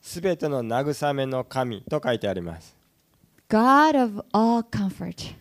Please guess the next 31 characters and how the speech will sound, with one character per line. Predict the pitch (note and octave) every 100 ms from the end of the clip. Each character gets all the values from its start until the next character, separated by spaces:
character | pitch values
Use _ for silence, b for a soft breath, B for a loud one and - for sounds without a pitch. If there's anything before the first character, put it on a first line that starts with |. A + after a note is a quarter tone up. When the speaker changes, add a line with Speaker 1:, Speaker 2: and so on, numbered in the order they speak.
| _ _ _ _ _
Speaker 1:
す | - -
べ | D3+
て | D3 C3+
の | C3
慰 | C#3 D3+ E3 D#3+
め | E3
を | E3+
与 | D#3 D#3+ D#3
え |
る | D3
方、 | C#3 C3+ C#3 C3
そ | - D3+
れ | D#3+
が | F3+
神 | F3 C3 A2
で | F#2
す。 | -
Speaker 2:
The | G#3
Father | G#3+ - C4+ D#4 D#4+ C4+ A#3 A3 -
of | G3+ F#3
mercies. | F#3+ G3 B3+ C4+ - - G3 - F3 - - - -
Speaker 1:
慈 | G#2+ A#2 D3
愛 | E3 E3
の | E3 E3+
父 | D#3+ - C3
で | G#2+ G2
す。 | - - -
Speaker 2:
And | G3+ G3+
that's | D4 D#4 - - -
our | A#3 A3
God. | G3 A#3 G3